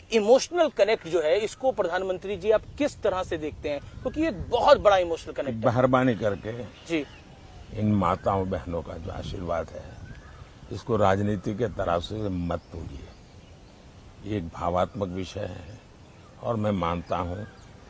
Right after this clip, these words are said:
Speaker 2: कि मेरे देश का कल्याण करने के लिए मेरी मातृशक्ति को एम्पावर करना चाहिए, स्त्री शक्ति को एम्पावर करना चाहिए, नारी शक्ति को बढ़ावा देना चाहिए।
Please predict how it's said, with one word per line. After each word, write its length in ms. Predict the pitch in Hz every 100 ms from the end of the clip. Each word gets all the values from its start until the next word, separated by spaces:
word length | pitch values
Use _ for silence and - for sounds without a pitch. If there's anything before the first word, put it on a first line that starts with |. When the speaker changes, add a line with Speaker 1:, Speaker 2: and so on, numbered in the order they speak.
| - - -
Speaker 2:
कि 60 |
मेरे 240 | 95 101 98
देश 300 | 87 107 -
का 120 | 98
कल्याण 480 | 85 90 87 90 92
करने 320 | 87 85 82
के 100 | 80
लिए 300 | 82 85 95 - - - - - - - 98
मेरी 240 | 95 104
मातृशक्ति 880 | 98 95 107 - 135 - 107 - 110
को 140 | -
एम्पावर 500 | - 95 78 85 87
करना 320 | 85 87 87 85
चाहिए, 420 | - 92 92 90 - - - - - - - - - -
स्त्री 360 | - - 127
शक्ति 400 | 131 - 101 135
को 100 | 123
एम्पावर 400 | 107 98 90 90
करना 280 | 85 85 82
चाहिए, 460 | 85 90 90 95 101 - 98
नारी 340 | 95 95 113
शक्ति 340 | 110 98 82 95
को 120 | 98
बढ़ावा 380 | 90 78 85 85
देना 280 | 82 82
चाहिए। 360 | 85 98 98 104